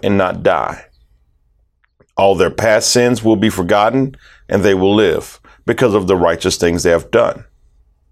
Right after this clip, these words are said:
Do you think that I will, do you think that I like to see wicked people die?" says the sovereign Lord. "Of course not.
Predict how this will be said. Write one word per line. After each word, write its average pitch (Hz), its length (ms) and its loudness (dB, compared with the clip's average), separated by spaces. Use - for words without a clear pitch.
Do 98 100 0
you 117 140 4
think 120 400 -2
that 90 180 0
I 92 140 0
will, 107 520 0
do 101 100 0
you 113 120 2
think 120 320 0
that 87 140 0
I 85 120 -2
like 92 340 0
to 104 80 -6
see 120 180 0
wicked 104 340 -2
people 120 260 -2
die?" 117 400 0
says 107 300 0
the - 100 -6
sovereign 95 500 0
Lord. 101 280 0
"Of - 140 -4
course 160 320 0
not. 80 300 -2